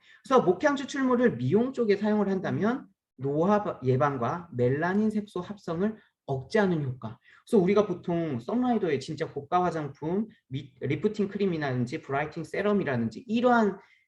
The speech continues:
고가 이 에센스들을 보면 목적이 뭐냐면 미백 화장품의 다 목적이 멜라닌 색소를 억제하려고 해요.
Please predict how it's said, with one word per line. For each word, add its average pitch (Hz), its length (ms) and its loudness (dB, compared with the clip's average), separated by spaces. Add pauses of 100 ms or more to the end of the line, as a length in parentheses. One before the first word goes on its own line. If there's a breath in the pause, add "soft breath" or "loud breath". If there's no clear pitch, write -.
(100)
고가 196 560 2
이 170 180 0
에센스들을 131 1000 0
보면 151 580 -4 (320 soft breath)
목적이 214 540 0
뭐냐면 135 480 2
미백 254 340 -2
화장품의 254 520 -2
다 - 140 -12
목적이 196 420 2
멜라닌 233 680 0
색소를 233 480 0
억제하려고 143 560 0
해요. 135 360 -2